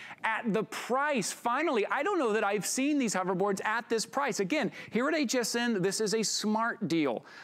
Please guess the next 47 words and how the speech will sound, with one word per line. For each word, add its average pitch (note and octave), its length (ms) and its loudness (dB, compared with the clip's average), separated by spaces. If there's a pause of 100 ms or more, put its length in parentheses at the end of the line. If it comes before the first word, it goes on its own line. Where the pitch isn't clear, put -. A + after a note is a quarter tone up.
I, E3 100 0
I, F3+ 100 0
I F3+ 60 0
can't G#3 300 0
emphasize A3+ 420 0
that G#3+ 140 0
enough. A3 260 0
This F#3+ 240 0
price G#3+ 400 -2
will G3 460 2
not G#3+ 380 0
last. E3+ 580 0
It D3+ 80 2
is F3 120 0
a G3+ 100 2
smart G#3+ 500 0
deal, E3+ 240 2 (240)
one G#3+ 540 2
oh A#3+ 200 2
four G#3+ 400 -2
ninety-five. G3 640 0
So E3+ 100 0
right A3+ 260 0
at F4 100 -2
that G3+ 140 0
hundred A3+ 640 0
dollar G#3 380 2
mark, E3+ 420 2 (260)
take - 180 0
a G3+ 40 2
look G3 160 2
at F3 100 -2
your F3+ 80 2
screen F#3 260 0
there. E3+ 140 2
Look E3+ 160 2
at G3+ 80 0
those D#3 180 2
light D3+ 380 2
up. B2 240 0
Look C3+ 120 -6
at D#3 40 -4
those E3 220 0
lights D#3+ 280 0
light D#3 160 2
up. D3 120 -2
So, A3+ 160 2